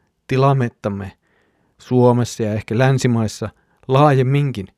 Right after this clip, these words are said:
kuinka paljon meille on opetettu Jumalan sanaa, kuinka paljon me olemme saaneet siitä hyvää, kuinka paljon yhteiskuntiamme ja kaikkea on rakennettu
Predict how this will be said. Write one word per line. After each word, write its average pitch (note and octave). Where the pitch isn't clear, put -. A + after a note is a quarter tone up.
kuinka C3+
paljon D#3+
meille A#2
on A2+
opetettu B2
Jumalan A2
sanaa, A2+
kuinka G#2+
paljon B2+
me A#2
olemme G#2
saaneet A2
siitä A2+
hyvää, A#2
kuinka A#2
paljon C3+
yhteiskuntiamme A#2
ja G#2
kaikkea B2+
on A2
rakennettu A#2+